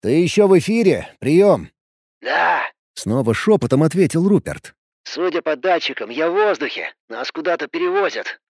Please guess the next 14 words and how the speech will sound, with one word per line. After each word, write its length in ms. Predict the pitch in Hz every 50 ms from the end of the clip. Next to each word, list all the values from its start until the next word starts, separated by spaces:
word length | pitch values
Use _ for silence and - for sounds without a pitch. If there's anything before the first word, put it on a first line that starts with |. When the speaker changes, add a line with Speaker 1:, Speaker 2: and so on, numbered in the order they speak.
| _ -
Speaker 2:
У 140 | 117 151
Данди 460 | 151 143 214 214 214 208 180 127 127 110
все 320 | - - - 214 214 196
в 60 | 156
минусе, 500 | 185 233 247 240 208 165 - - 101 80
хоть 320 | - - 135 165 175 - 180
и 40 |
целы 360 | 175 - - 233 226 214 196 160
в 40 |
основном. 540 | 151 - - 156 156 151 165 175 147 110 85 - _ _ _ _
Операторов 680 | - - - 170 180 196 220 220 196 - 180 170 - -
повыкидывало 640 | 180 190 185 190 185 - 233 233 170 165 147 143 147
из 160 | 156 156 -
синхронизации. 960 | - 190 175 - 185 202 202 214 214 220 247 226 185 - - 120 87 -